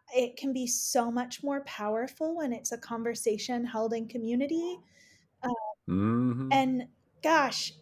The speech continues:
Speaker 1: m-, my people are so wise. <laughs> They, like, have so much beautiful, like, so, so, so many beautiful things to say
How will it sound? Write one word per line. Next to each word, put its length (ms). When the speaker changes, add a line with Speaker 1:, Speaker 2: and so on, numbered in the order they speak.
Speaker 1:
m-, 300
my 280
people 380
are 140
so 300
wise. 680
<laughs> 40
They, 160
like, 340
have 180
so 520
much 420
beautiful, 600
like, 180
so, 560
so, 220
so 280
many 300
beautiful 480
things 360
to 80
say 500